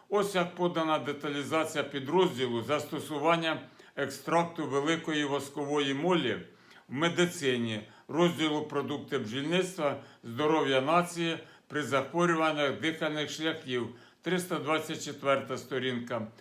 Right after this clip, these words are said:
В комплексній терапії туберкульозу, триста двадцять четверта сторінка. У кардіології, триста двадцять четверта. В урології, триста двадцять четверта.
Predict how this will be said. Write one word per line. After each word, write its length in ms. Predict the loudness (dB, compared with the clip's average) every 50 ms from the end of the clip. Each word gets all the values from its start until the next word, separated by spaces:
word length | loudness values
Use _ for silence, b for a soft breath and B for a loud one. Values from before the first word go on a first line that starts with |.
| B B B B B
В 40 | B
комплексній 640 | 2 2 4 4 2 0 -2 -2 -2 -4 -4 -4 -4
терапії 580 | -2 -2 -2 0 0 0 0 0 0 2 2
туберкульозу, 960 | 0 -2 -4 -2 -2 -4 -4 -2 0 0 2 4 4 2 2 2 0 -2 -4 -4 B B B B B
триста 360 | -2 0 0 0 0 -2 -4
двадцять 460 | -4 0 0 0 0 -2 -6 -8 -8
четверта 520 | -8 -8 -6 0 2 2 2 2 0 -6 -8
сторінка. 800 | -8 -6 -4 -4 -2 -2 -2 -4 -4 -6 -6 -6 -6 -6 -8 B B B B B B
У 120 | -6 -4
кардіології, 840 | -2 0 0 0 0 0 0 0 0 2 2 2 2 2 2 0 -2 -2
триста 420 | -2 -2 -2 -2 -2 -4 -6 -6
двадцять 500 | -4 -2 0 0 -2 -2 -6 -12 -10 -10
четверта. 720 | -10 -10 -8 -2 0 0 0 0 -2 -4 -4 -4 -4 -6 B B B B B B B
В 100 | -2 2
урології, 580 | 4 6 6 6 6 6 6 6 4 2 0
триста 420 | 0 -2 -2 -2 -2 -2 -4 -6 -6
двадцять 340 | -2 0 0 0 0 -2 -10
четверта. 640 | -12 -10 -4 0 0 0 0 -2 -4 -4 -4 -4